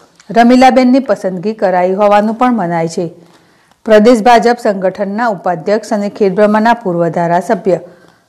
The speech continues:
રમીલાબેન બારાની ઘરતુથીમાં રાજકારણનો અનુભવ છે. ઓગણીસો ચોરાસીમાં રમીલાબેનના પિતા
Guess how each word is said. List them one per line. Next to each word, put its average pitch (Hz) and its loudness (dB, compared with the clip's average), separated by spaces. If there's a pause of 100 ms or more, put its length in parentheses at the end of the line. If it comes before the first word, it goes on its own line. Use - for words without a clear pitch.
(120)
રમીલાબેન 233 4
બારાની 226 2
ઘરતુથીમાં 196 -4 (520)
રાજકારણનો 247 2
અનુભવ 180 0
છે. 180 -10 (640)
ઓગણીસો 208 0
ચોરાસીમાં 220 2
રમીલાબેનના 185 0
પિતા 175 -6